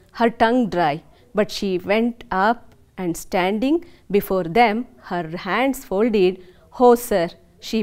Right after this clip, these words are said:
burst out. "Yes?" he asked questioningly but kindly, and her story came pouring out, the story of her brother who lay sick at home, and of how he longed to hear him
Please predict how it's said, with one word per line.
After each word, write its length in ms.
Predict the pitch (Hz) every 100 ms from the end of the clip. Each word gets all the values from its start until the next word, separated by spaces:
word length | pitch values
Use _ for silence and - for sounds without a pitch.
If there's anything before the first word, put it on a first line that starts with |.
| 160
burst 300 | 180 - - 156
out. 280 | 135 - - - _ _ _ _ - _ - 285
"Yes?" 240 | 330 453 - - - _ _ _ 254
he 80 | 247 220
asked 240 | 302 - -
questioningly 600 | 226 - 247 196 175 185 - - 196
but 160 | 214 - 202
kindly, 360 | 180 170 165 160 _ _ -
and 220 | 190 190
her 80 | 170 -
story 340 | 214 277 339 339
came 240 | 226 202 208 -
pouring 360 | 190 180 185 180 160
out, 280 | 151 - - _ -
the 80 | 165
story 340 | - 196 208 208 175
of 100 | -
her 80 | 165 165
brother 300 | 240 233 208 208 - - _ -
who 100 | 214 190
lay 120 | 214 220 -
sick 220 | 294 - 175
at 100 | -
home, 260 | 185 175 151 - _ - - 190
and 200 | 196 180 - 190
of 160 | 180 - 302
how 120 | 370 370
he 140 | 254 226 185
longed 260 | 220 311 302 247
to 40 | 202
hear 180 | 208 196 -
him 180 | 170